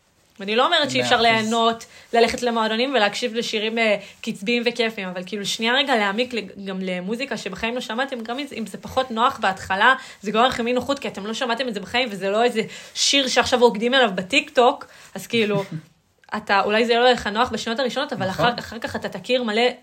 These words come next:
Speaker 1: אומנים חדשים ו-, ומוזיקה חדשה וסגנונות חדשים שבחיים לא שמעת, אבל זה עורר בך משהו, אתה תזוז, אתה תתרגש.
Speaker 2: יהיה בך איזשהו רגש, כן?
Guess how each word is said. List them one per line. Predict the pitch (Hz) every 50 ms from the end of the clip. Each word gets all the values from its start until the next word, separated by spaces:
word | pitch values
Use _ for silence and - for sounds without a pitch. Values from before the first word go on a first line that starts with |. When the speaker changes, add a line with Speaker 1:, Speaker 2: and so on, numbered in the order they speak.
| _ _ -
Speaker 1:
אומנים | 226 214 202 208 226
חדשים | 220 254 214 208 - - 233 226 208
ו-, | 180 185 180
ומוזיקה | 165 175 180 185 208 220 269 - 254
חדשה | 233 - 190 180 180 - 226 226 240 226 190
וסגנונות | 190 190 185 170 - - - 190 190 196 190 208 247 - - - - - - - -
חדשים | - 262 220 214 - - 285 294
שבחיים | 277 - 208 190 185 - 214 220 247 277
לא | 302 294
שמעת, | - - 214 202 233 294 220 - 254 269 294 302 - - _ _ _ _ _ _ _ _ -
אבל | 180 180
זה | 165 175 185
עורר | 180 170 214 247 285 330
בך | - - - 185
משהו, | 185 202 247 320 339 - - 190
אתה | 175 170 - 180 - -
תזוז, | - 190 160 165 165 165 170 254 330 339 240 208
אתה | 190 - 185
תתרגש. | - 190 160 143 139
Speaker 2:
יהיה | - 180 185 240 285 294 233
בך | 202
איזשהו | 151 151 151 151 147 - - - 165 156
רגש, | 156 170 180 175 151 123 -
כן? | - - 156 170 165